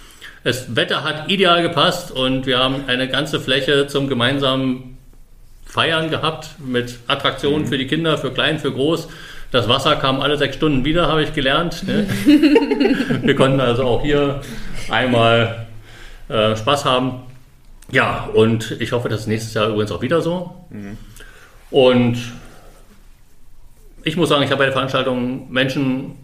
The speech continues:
Speaker 1: kennengelernt und ins, bin ins Gespräch gekommen, mit denen ich hier im Büro gar keine Gelegenheit hatte. Das mag daran liegen, dass ich nicht so oft hier im Büro bin in Bremen, weil ich eigentlich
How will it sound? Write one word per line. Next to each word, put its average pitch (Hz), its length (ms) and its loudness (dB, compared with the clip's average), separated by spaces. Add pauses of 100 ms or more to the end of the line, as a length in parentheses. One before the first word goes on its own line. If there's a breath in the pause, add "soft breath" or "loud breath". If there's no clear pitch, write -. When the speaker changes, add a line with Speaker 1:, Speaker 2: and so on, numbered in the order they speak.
Speaker 1:
kennengelernt 135 480 0
und 127 60 -4
ins, 120 200 -8
bin 127 120 -2
ins 120 160 -6
Gespräch 135 320 -4
gekommen, 127 240 -2
mit 120 100 0
denen 120 120 2
ich 120 60 -4
hier 120 100 -2
im 113 60 -2
Büro 117 240 0
gar 110 140 0
keine 120 200 -2
Gelegenheit 135 480 0
hatte. 160 380 -2 (640 loud breath)
Das 117 100 -2
mag 113 280 2
daran 117 200 0
liegen, 135 140 2
dass 120 140 2
ich 110 60 0
nicht 117 140 -2
so - 100 -2
oft 139 160 -4
hier 151 100 -2
im 147 60 -2
Büro 143 200 -2
bin 151 160 -2
in 139 120 -2
Bremen, 139 260 -2
weil 120 160 0
ich - 240 -8 (500)
eigentlich 120 560 -4